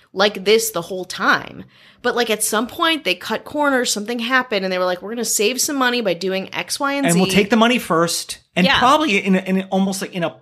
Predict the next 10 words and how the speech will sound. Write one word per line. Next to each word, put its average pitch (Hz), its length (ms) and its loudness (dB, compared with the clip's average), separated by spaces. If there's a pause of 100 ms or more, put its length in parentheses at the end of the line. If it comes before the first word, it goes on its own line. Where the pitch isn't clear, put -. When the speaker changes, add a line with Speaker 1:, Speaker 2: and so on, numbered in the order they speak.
(260)
Speaker 2:
Ponzi 185 500 -2
way, 143 120 0
we'll 147 180 -6
take 190 380 -4
that 190 240 0
money, 127 420 -4
Speaker 1:
Yeah. 202 300 -2 (180)
Speaker 2:
fix - 460 -2
the - 80 -2
problems, 147 960 0